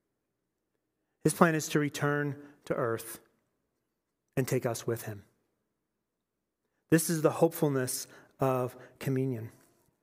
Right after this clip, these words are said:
We were dead in our sin and are now spiritually alive in Christ. And we will be alive again. Physically alive, mentally, spiritually,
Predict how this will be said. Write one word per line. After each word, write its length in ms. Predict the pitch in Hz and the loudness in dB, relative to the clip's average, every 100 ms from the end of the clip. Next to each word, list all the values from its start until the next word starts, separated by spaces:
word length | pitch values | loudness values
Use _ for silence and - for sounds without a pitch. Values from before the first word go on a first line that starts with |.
| _ _ _ _ - | _ _ _ _ 4
We 120 | 156 | 4
were 120 | 147 | 6
dead 240 | 143 139 156 | 4 2 4
in 100 | 175 | 0
our 100 | 175 | 0
sin 300 | - 139 147 | 0 0 0
and 140 | 135 | -2
are 80 | 131 | 0
now 180 | 127 127 | -2 -4
spiritually 560 | - 135 131 - 139 | 0 2 2 2 2
alive 460 | 131 123 117 120 - - - - | 2 0 0 -4 -4 -16 -20 -8
in 100 | 120 | -6
Christ. 500 | - 120 110 - - - _ _ _ _ _ _ _ _ _ _ _ - | -2 -2 -2 -8 -12 -20 _ _ _ _ _ _ _ _ _ _ _ -2
And 140 | 147 | 2
we 120 | 147 | 4
will 140 | 175 156 | 4 2
be 380 | 143 135 147 - - - | 2 0 -2 -6 -18 0
alive 580 | 135 143 165 117 - - _ _ | 2 2 -2 -6 -12 -18 _ _
again. 400 | 120 113 104 107 - _ _ _ _ _ _ _ _ _ _ _ _ | -4 -4 -6 -10 -16 _ _ _ _ _ _ _ _ _ _ _ _
Physically 420 | - 151 170 170 165 | 0 0 4 4 4
alive, 420 | 165 156 156 151 | 4 2 0 0
mentally, 720 | 139 156 170 156 151 151 - - - _ | -2 2 4 4 4 0 -6 -18 -20 _
spiritually, 840 | - - 143 147 - 151 143 143 | -12 -2 0 0 0 0 0 -4